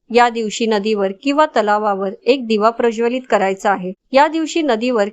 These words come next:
किंवा तलावावर एक दिवा दान केल्यास आपल्या पितरांना मोक्षप्राप्ती मिळते. या दिवशी आपल्याला पी-, मीठ न टाकता थोडीशी हळद टाकून कणिक मळून घ्यायची आहे.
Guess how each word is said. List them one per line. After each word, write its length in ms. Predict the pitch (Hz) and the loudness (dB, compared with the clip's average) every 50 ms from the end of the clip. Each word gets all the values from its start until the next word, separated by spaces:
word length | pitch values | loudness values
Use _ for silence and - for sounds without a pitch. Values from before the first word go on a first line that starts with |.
| _ - | _ -4
किंवा 220 | 285 285 294 311 | 0 2 2 2
तलावावर 640 | 302 - 247 220 - 220 226 226 220 208 185 185 190 190 - _ - | 2 2 0 2 2 2 2 2 0 -2 -2 -4 -6 -8 -10 _ 0
एक 240 | 240 277 302 262 - _ _ _ _ _ | 2 2 2 -2 -8 _ _ _ _ _
दिवा 240 | - 226 208 214 214 | -2 0 2 2 2
दान 320 | 208 202 220 196 208 226 226 | 2 2 0 0 0 -2 -2
केल्यास 440 | - 233 190 180 190 190 - - - _ | -2 -2 0 0 -2 -4 -4 -8 -4 _
आपल्या 280 | - 240 - - 294 302 | 0 0 2 2 0 0
पितरांना 520 | 302 277 226 - - 214 214 214 214 214 | 0 -2 -4 0 2 2 2 2 0 -4
मोक्षप्राप्ती 800 | 214 214 208 196 196 - - 269 254 254 247 240 233 - - 247 | -2 0 0 -2 -2 -2 -4 -4 -2 0 0 0 0 -2 -4 -4
मिळते. 360 | 233 208 185 180 180 - 185 180 - _ _ _ | -2 -2 -2 -4 -4 -8 -10 -10 -12 _ _ _
या 140 | 262 262 294 | 2 4 4
दिवशी 320 | 311 302 330 320 330 - 349 | 4 2 -2 -4 -2 0 0
आपल्याला 420 | 302 254 254 - 247 247 247 254 | 0 0 0 0 0 2 2 0
पी-, 440 | 254 254 - 254 247 - _ - 226 | 0 -2 -2 -4 -4 -4 _ -6 -2
मीठ 240 | 226 240 254 262 254 254 - | 0 0 0 0 -2 -4 -4
न 180 | 240 247 277 294 | 0 0 0 2
टाकता 440 | 285 220 190 - _ - 190 185 190 - _ _ _ _ _ _ _ _ _ - | 0 -2 -2 -4 _ -2 -2 -2 -2 -4 _ _ _ _ _ _ _ _ _ 2
थोडीशी 460 | 277 269 262 294 285 - - 226 226 226 - - | 2 2 2 2 -2 -4 -2 -2 -2 -2 0 2
हळद 200 | 233 233 254 262 - - | 2 2 2 0 0 0
टाकून 320 | 294 285 294 - 294 302 | 0 0 0 -2 -4 -4
कणिक 420 | 285 - 233 208 208 240 247 - | -2 0 0 0 2 0 -4 -2
मळून 280 | 254 247 233 240 247 247 | 0 2 2 2 0 0
घ्यायची 380 | 226 220 202 185 180 - 233 214 | -2 -2 -2 -2 -2 -2 0 0
आहे. 240 | 190 185 180 175 | 0 -2 -4 -8